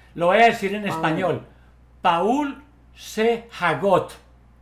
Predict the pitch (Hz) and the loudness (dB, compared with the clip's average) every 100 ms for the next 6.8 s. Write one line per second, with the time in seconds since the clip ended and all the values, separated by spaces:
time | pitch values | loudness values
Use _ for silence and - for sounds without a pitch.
0 | - - _ _ _ _ _ _ - - | -20 -20 _ _ _ _ _ _ -16 -6
1 | 226 226 233 220 - 190 196 220 180 165 | -6 -2 0 0 -4 -4 -2 -4 -6 -8
2 | 139 139 165 175 185 - 185 175 170 180 | -6 -4 -6 -10 -12 -8 -8 -6 -6 -2
3 | 226 214 - - _ _ _ _ _ _ | 0 -2 -4 -18 _ _ _ _ _ _
4 | _ _ - - - _ _ _ _ _ | _ _ -20 -20 -20 _ _ _ _ _
5 | _ _ _ _ - 196 208 233 226 226 | _ _ _ _ -4 -2 -2 0 0 0
6 | 226 226 214 202 156 120 - - | 0 0 -4 -4 -4 -6 -10 -18